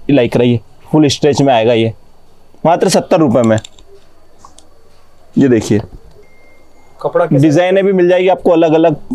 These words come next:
Speaker 1: फुल मेटी, कॉटन, lycra, सभी तरह की डिजाइनें मिल जाएगी। ये देखिए, ये डिजिटल प्रिंट है, गोवा प्रिंट बोलते हैं जिसको, उस प्रकार की डिजाइन।
Speaker 2: सत्तर रुपए की टी-शर्ट्स की अगर कोई सेल लगाना चाहे, डेढ़ सौ रुपए, सौ रुपए?
Speaker 1: सर, आराम से।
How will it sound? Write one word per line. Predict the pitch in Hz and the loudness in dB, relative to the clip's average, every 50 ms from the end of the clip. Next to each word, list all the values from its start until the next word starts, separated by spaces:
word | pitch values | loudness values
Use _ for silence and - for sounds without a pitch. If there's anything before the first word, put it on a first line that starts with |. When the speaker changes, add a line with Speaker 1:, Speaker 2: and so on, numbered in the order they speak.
| - - - - | -12 -12 -10 -4
Speaker 1:
फुल | - 165 170 | 0 0 2
मेटी, | 170 165 165 160 156 - 175 185 180 180 180 | 2 2 0 -2 0 0 0 0 0 0 -2
कॉटन, | 165 - 160 156 147 - 185 175 180 180 175 170 165 - - - | -2 0 0 0 0 0 0 0 2 0 0 -2 -4 -4 -2 0
lycra, | 139 143 151 143 - 180 165 170 170 170 147 | 2 2 2 0 0 0 2 2 0 0 -2
सभी | - - 165 151 160 175 | -2 -2 0 2 2 2
तरह | - 170 156 151 151 | 2 2 0 2 2
की | 139 147 170 175 - - - - - | 2 2 0 0 -2 -6 -14 -4 0
डिजाइनें | 139 139 135 143 147 147 147 | 0 2 2 2 0 0 0
मिल | 139 127 123 117 | 2 2 2 2
जाएगी। | 120 120 117 113 117 117 - - - - - - - | 2 2 2 0 0 -2 -4 -8 -16 -20 -12 -2 -2
ये | 160 151 | 0 2
देखिए, | 135 131 107 - - 117 110 104 - - - - - - - - - | 2 0 0 0 -2 -2 -2 -4 -8 -16 -20 -20 -20 -20 -16 -8 -2
ये | 170 196 220 | 0 2 2
डिजिटल | 180 208 208 196 226 - - - 175 | 2 2 2 0 2 2 2 2 2
प्रिंट | 196 190 190 190 165 | 0 0 0 2 2
है, | - 185 175 - | 2 2 2 -2
गोवा | - - - 165 165 165 185 190 190 | -4 -6 -2 0 0 2 2 2 0
प्रिंट | 190 - 185 180 185 175 | 0 0 0 0 0 0
बोलते | 175 170 175 160 170 | 0 0 0 0 0
हैं | 175 165 | 0 0
जिसको, | 156 120 - 165 160 156 151 | 0 -2 -2 -2 -2 -2 -2
उस | 135 151 156 - | -2 -2 -2 0
प्रकार | - 156 127 143 139 135 | 0 0 0 0 0 0
की | 127 139 | 0 0
डिजाइन। | 131 131 117 110 - | 0 2 0 0 -2
Speaker 2:
सत्तर | - 220 | -2 -2
रुपए | 220 220 214 233 | -2 -2 -4 -4
की | 214 | -8
टी-शर्ट्स | 208 185 202 165 208 214 208 - | -10 -12 -10 -8 -6 -8 -6 -6
की | 220 226 | -6 -2
अगर | 202 226 | -2 -2
कोई | 208 - 240 | -2 -2 -4
सेल | 208 - 208 208 | -2 0 0 0
लगाना | 208 202 185 196 208 196 | 2 0 0 -2 -2 -4
चाहे, | 185 208 208 | -4 -4 -4
डेढ़ | 190 180 180 170 | -2 -2 -2 -2
सौ | 175 185 | -4 -6
रुपए, | 190 190 180 185 190 185 | -6 -6 -6 -4 -4 -4
सौ | 180 - 185 190 | -2 -2 -2 -2
रुपए? | 185 180 - 175 175 | -2 -2 -2 -4 -2
Speaker 1:
सर, | - 226 | 0 0
आराम | 240 220 196 196 220 240 254 | 2 2 2 2 2 0 2
से। | 220 240 220 165 127 107 | 2 2 2 0 0 -2